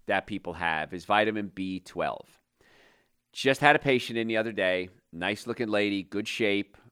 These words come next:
very intelligent. She has something called pernicious anemia. "My doctors have no idea what to do about it," she said.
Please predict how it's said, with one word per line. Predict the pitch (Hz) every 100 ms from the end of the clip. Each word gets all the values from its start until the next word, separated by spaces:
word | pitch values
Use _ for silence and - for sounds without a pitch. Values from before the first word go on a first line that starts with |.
| -
very | 87 101
intelligent. | 113 - 110 101 90 92 90 - _ _ _ _ _
She | - 101
has | 95
something | 104 98 92
called | 101 -
pernicious | 113 107 127 - 127 - - - -
anemia. | 95 87 78 50 - _ _ _ _ _ _ _ _ _ _ _ _ _ _ _ 85
"My | 90
doctors | 107 117 123 110
have | 98
no | 98 117 143
idea | 131 113 107
what | 104
to |
do | 104 95
about | 87 80 85
it," | -
she | 90
said. | 78 135 185